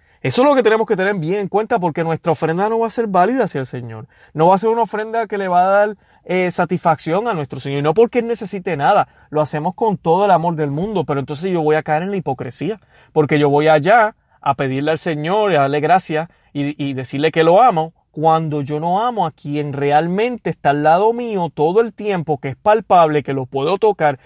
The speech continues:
que le puedo hablar, que debería ser inclusive más fácil yo amarlo a Él que tener que amar a Dios, porque a Dios yo no lo veo. A Dios yo a veces ni lo entiendo, no lo entendemos realmente completamente. Nuestra humanidad, nuestra, eh, mente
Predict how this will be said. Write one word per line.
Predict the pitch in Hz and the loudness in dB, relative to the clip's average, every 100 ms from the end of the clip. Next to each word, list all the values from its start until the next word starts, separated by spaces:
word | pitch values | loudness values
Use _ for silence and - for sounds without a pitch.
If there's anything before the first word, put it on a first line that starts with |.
| _ - | _ -2
que | 156 | 2
le | 151 | 2
puedo | 143 156 180 | 4 4 6
hablar, | 208 170 151 135 _ _ | 4 6 4 2 _ _
que | 175 | 0
debería | 185 175 165 202 | 4 4 4 2
ser | 240 247 | 4 2
inclusive | 247 196 185 214 190 | 2 -2 0 2 2
más | 165 220 | 4 2
fácil | - 202 247 196 131 131 _ _ | 4 4 4 4 -6 -16 _ _
yo | 147 170 | -2 2
amarlo | 180 196 233 233 | 4 4 6 6
a | 247 | 6
Él | 240 | 2
que | 202 | -2
tener | 170 160 | -2 -4
que | 175 | -4
amar | 165 165 | -2 0
a | 151 | 0
Dios, | 190 285 | 0 -4
porque | 233 190 | -6 -2
a | 170 | -2
Dios | 170 160 | -2 -2
yo | 190 | -2
no | 214 | 0
lo | 214 | 0
veo. | 160 214 262 - _ _ _ _ _ _ | 0 -2 -4 -8 _ _ _ _ _ _
A | 147 175 | 2 6
Dios | 185 190 | 6 4
yo | 208 | 4
a | 226 | 2
veces | 226 254 | 2 -2
ni | 254 | -4
lo | 254 | -4
entiendo, | 240 - 165 262 330 | -6 -4 -4 -4 -4
no | 170 | -2
lo | 185 | -2
entendemos | 254 240 170 185 370 226 | 0 0 2 2 2 2
realmente | 165 170 190 196 185 | 2 2 0 -2 0
completamente. | 165 156 - 170 190 185 151 202 277 165 123 _ _ - | -2 -2 0 0 4 2 2 -4 -6 -8 -10 _ _ -6
Nuestra | 170 - 180 165 | -6 0 4 4
humanidad, | 165 165 156 151 185 254 175 | 4 2 0 4 6 6 2
nuestra, | 160 165 - 165 156 147 - _ _ | -4 -6 -6 2 2 2 -4 _ _
eh, | 156 156 | 2 4
mente | 151 170 254 262 - 156 165 | 2 2 2 0 -2 0 0